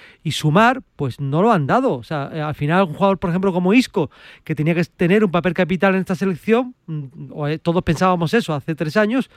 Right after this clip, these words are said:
pues no lo tiene por-, porque en su propio equipo no está asumiendo ese, ese rol. Eh, y, y a-, y digo Isco, como podría decir otros jugadores importantes.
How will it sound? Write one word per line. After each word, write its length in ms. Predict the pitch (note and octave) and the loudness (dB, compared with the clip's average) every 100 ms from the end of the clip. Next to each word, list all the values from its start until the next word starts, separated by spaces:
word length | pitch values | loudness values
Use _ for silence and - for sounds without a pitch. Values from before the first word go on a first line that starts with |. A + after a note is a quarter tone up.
| - - _ | -20 -20 _
pues 160 | - B2 | -4 0
no 160 | C3 | 2
lo 120 | F#3 | 2
tiene 260 | A3 F#3+ A#3 | 2 2 0
por-, 180 | - E3+ | -2 -6
porque 240 | - B2 C#3 | -6 -8 -6
en 60 | |
su 280 | A#2+ D#3 C3 | -4 -2 -2
propio 280 | - D#3 D3+ | -2 0 0
equipo 320 | D#3 F#3 E3+ | 0 0 2
no 180 | G#3 G#3+ | 2 2
está 300 | A3+ F3+ F3+ - - - | 2 0 -2 -6 -20 -10
asumiendo 520 | - D3+ E3 E3+ D#3 | -8 -4 0 0 2
ese, 380 | D3+ - D#3 D3+ | 0 0 -2 -2
ese 200 | E3 - | -2 -2
rol. 240 | C#3 C#3 A#2 - - - _ - | 0 0 -2 -10 -20 -20 _ -8
Eh, 440 | C#3 C3+ C3+ C3+ | -6 -2 -2 -4
y, 120 | - E3 | 0 2
y 20 | |
a-, 180 | C#3 C#3 | 2 0
y 340 | E3+ C3+ C3 | 0 0 0
digo 420 | B2 A#2+ C3 D3+ | -4 -2 2 6
Isco, 320 | F3+ - A#3+ C4 | 4 4 2 2
como 220 | F3 D#3 | -2 -2
podría 180 | C3+ C#3+ | -2 -4
decir 140 | E3+ | -2
otros 180 | F3 F#3+ | -2 -2
jugadores 380 | F3 F#3+ F#3 D3+ | 2 2 2 0
importantes. 680 | G3+ G#3 E3+ G#3 A#3 F3 | 0 0 0 -2 0 -4